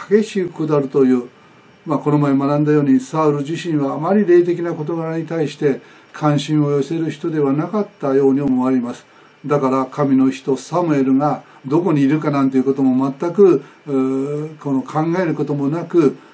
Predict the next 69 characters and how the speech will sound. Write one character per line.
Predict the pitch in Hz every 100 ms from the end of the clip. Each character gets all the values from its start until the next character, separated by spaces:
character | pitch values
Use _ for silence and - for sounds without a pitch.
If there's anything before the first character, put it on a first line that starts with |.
| _
彼 | 147 143 131
は | 127
一 | 131 143
生 | 135
懸 | 147
命 | 170 180 156
に | 139 117 - -
家 | 135 131
の | 127
仕 | 127
事 | 127 127 - 131 - - _
を | 127 120 123 127 127 135 180 185
し | -
て | 151
い | 131
た、 | 131 - -
自 | 135 139
分 | 131
の | 131
仕 | 131 127
事 | 131 135
を |
し | 131
て | -
い | 127
た | 127
と、 | 123 135 - - _
そ | - 147
の |
よ | 160
う | 196
に | 156
考 | 131 127
え | 131 123
ら |
れ | 123
ま | 120 117
す。 | - _ - 135
で | 160
も、 | 151 127 -
ひ | - -
と | 226
た | 226 196
び | 185 208 185
サ | 151 - 156
ム | 143 135
エ |
ル | 127 123 -
と | 185
こ | 165 151 135 123
う |
出 | 135
会 | 135
う | 123
中 | 120 117
で、 | 117 117 - - _
サ | - 147
ム | 127
エ | 123
ル | 131
は | 139 123 - _ - -
こ | -
の、 | 151 143 - 214 - _
お、 | 143 135 139 151 - -
油 | 147 139 143
注 | 135 143 156 147
い |
だ | 135 147
後、 | 156 143